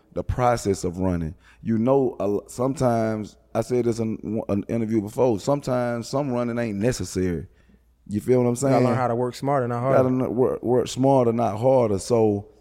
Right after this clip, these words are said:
Speaker 1: like, even with you saying how you invested in the business or what's gonna get us right, the nurturing, it's a lot more to it,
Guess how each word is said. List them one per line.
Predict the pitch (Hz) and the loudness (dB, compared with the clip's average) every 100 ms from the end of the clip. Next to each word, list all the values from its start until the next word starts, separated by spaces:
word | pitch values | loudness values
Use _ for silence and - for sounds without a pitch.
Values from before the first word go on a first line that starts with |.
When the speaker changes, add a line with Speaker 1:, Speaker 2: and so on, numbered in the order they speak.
| _ _ _ _ _ _ _ | _ _ _ _ _ _ _
Speaker 1:
like, | - 104 104 90 | 2 4 4 4
even | 139 151 143 | 4 4 4
with | 143 139 | 2 0
you | 160 | -4
saying | 147 139 135 131 123 117 | -2 -2 -2 -2 -2 -2
how | 117 127 117 110 | 0 2 2 2
you | 107 120 127 120 - | 2 2 2 0 0
invested | 113 107 123 120 120 113 | -2 2 0 0 -2 -2
in | 113 110 104 98 - - | -2 -4 -4 -6 -10 -2
the | 104 | -2
business | 87 131 147 123 92 85 - _ _ _ _ _ _ | 2 2 4 2 -2 -8 -12 _ _ _ _ _ _
or | 107 117 113 107 95 - - _ _ | 4 6 8 6 2 -6 -20 _ _
what's | 110 120 | -4 -2
gonna | 120 117 | -2 -6
get | 110 127 | -2 0
us | 113 98 | 0 -2
right, | 104 131 120 98 | 2 2 2 -2
the | 98 | -2
nurturing, | 110 139 131 95 90 82 _ _ _ _ _ _ _ _ _ _ _ _ _ _ _ _ _ _ _ _ _ _ _ _ _ _ _ _ _ _ _ _ _ - | 0 0 0 -8 -8 -10 _ _ _ _ _ _ _ _ _ _ _ _ _ _ _ _ _ _ _ _ _ _ _ _ _ _ _ _ _ _ _ _ _ -8
it's | 92 | -4
a | 90 | -2
lot | 90 120 - | 2 2 2
more | 110 120 | 2 2
to | 110 - 147 135 113 | 0 -4 -2 2 2
it, | 95 | 0